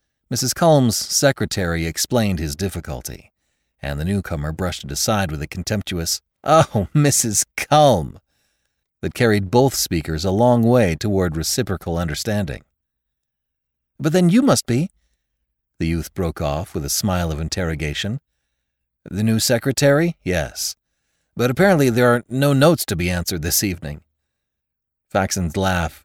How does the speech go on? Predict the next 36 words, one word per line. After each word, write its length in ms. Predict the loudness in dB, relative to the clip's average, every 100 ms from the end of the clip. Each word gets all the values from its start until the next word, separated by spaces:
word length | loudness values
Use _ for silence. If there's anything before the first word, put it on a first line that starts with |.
| -4
deepened 420 | 0 0 -2 -4
the 120 | -4
sense 320 | -2 0 -2
of 140 | -2 -4
solidarity 840 | 0 2 2 2 0 0 -4 -8 _ _
which 140 | -8
had 100 | -6
so 220 | -2 -4 -4
promptly 440 | -2 0 0 -2 -4
established 580 | -2 2 2 2 -2
itself 340 | -4 -4 -6 -6
between 260 | -8 -6
the 80 | -6
two. 320 | -6 -8 -10 -14 _ _ _ _ _ _
The 80 | 2
newcomer 420 | 4 4 4 6
laughed 280 | 6 4 4
also. 480 | 2 2 0 -4 -6 _ _ _ _ -2
"Missus 360 | 0 0 -2 -4
Culm," 600 | -2 4 6 6 2 -6 -10 _ _
he 120 | -6
explained, 540 | -6 -4 -2 -2 -4 -8 _ _ _ _ _
"was 300 | 0 2 4
lunching 400 | 4 4 4 2
at 120 | 2
my 140 | 2 4
uncle's 380 | 4 4 4 2
today, 440 | -2 -4 -4 -6 -16 _ _ _ _ -6
and 100 | 0
she 120 | 0
said 260 | 4 4 6
you 100 | 4
were 120 | 4
due 240 | 4 2
this 200 | 2 0
evening. 440 | 2 2 0 -2